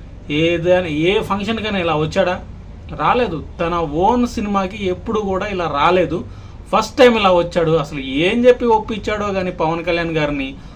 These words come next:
ఒక డిప్యూటీ సీఎం, ఒక క్రేజీ హీరో, అసలు ఆయనకే సాధ్యం. కల్ట్, క్రేజీ, పవనిజం, ఆ, ఏదైనా సరే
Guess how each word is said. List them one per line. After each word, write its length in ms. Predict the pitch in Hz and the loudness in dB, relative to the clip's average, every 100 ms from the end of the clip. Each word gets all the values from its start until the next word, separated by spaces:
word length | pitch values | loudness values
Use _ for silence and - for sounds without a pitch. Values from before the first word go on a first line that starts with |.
| - 170 | -8 -2
ఒక 140 | 160 | 0
డిప్యూటీ 500 | 160 165 175 185 196 | 2 0 2 2 2
సీఎం, 360 | 180 170 170 220 - - | 0 -2 -4 -8 -14 -14
ఒక 120 | - | -10
క్రేజీ 340 | 156 185 202 220 | -2 0 0 -2
హీరో, 420 | 185 180 175 240 - - - - - - - | 2 2 2 -2 -8 -18 -18 -18 -18 -12 -10
అసలు 380 | - 196 202 | -2 0 2
ఆయనకే 400 | 190 196 247 262 | 2 2 4 4
సాధ్యం. 440 | 240 226 180 170 127 - | 4 0 0 -6 -6 -2
కల్ట్, 340 | 208 240 233 180 | 4 4 4 -4
క్రేజీ, 680 | 135 - - 214 226 196 151 | -8 -8 0 4 4 2 -4
పవనిజం, 680 | - 190 226 226 196 160 123 - - - - - | 0 0 2 0 0 -2 -2 -12 -16 -16 -16 -8
ఆ, 340 | 143 151 170 185 165 | -2 2 2 2 0
ఏదైనా 640 | 156 175 214 233 233 247 | 2 4 4 2 2 -2
సరే 480 | 240 208 190 185 190 | 0 0 0 0 -2